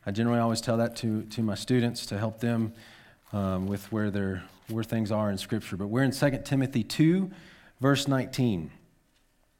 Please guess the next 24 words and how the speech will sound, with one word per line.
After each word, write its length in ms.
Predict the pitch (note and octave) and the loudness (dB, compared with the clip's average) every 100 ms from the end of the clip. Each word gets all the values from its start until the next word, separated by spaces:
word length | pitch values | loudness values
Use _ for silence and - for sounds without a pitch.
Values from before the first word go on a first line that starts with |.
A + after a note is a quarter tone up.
| _ _ - _ _ _ _ _ _ - _ - | _ _ -20 _ _ _ _ _ _ -20 _ -8
And 100 | G2 | -6
this 200 | F#2+ G#2+ | -4 -4
is, 180 | F#2+ | -2
um, 440 | G2+ G2 F#2 F2 F2 - - | 0 0 -2 -4 -8 -16 -10
uh, 120 | F#2 | -8
Paul 600 | - - C3 A#2+ A2 A2 | -8 0 4 4 2 -2
speaking 440 | - - A#2+ - A2 | -8 0 0 2 -2
to 100 | - | -2
Timothy. 640 | - - C3 G#2+ F#2+ E2+ - - - _ _ | -6 0 0 0 -6 -10 -12 -20 -20 _ _
Second 280 | - A#2+ A#2+ | 0 0 4
Timothy 340 | C3+ C3 C#3 | 2 4 2
two, 260 | C3+ A#2 A2 | 2 2 4
verse 240 | A2+ - | 0 2
nineteen, 380 | A2+ G2+ - G#2+ | -2 -2 -2 -2
he 60 | |
said, 280 | G2 G#2+ F#2 | 0 -4 2
"But 240 | B2 D#3 D#3+ | 4 6 6
God's 480 | G3+ E3 B2 C3+ | 8 8 6 4
firm 340 | - D#3 D#3 F3 | 0 4 6 6
foundation 540 | F3+ E3 C#3+ C3+ D3 | 6 6 4 2 0
stands, 600 | - F#3+ E3+ B2 A#2 A#2+ - - - - | 0 2 4 4 2 -2 -10 -20 -20 -12
bearing 640 | G2+ C3 D3+ E3+ F#3+ F3+ C#3 | 2 6 8 8 6 4 4
this 180 | D3 | 4
seal." 580 | - - C3 G#2 D#2+ E2+ | 2 0 2 2 -2 -8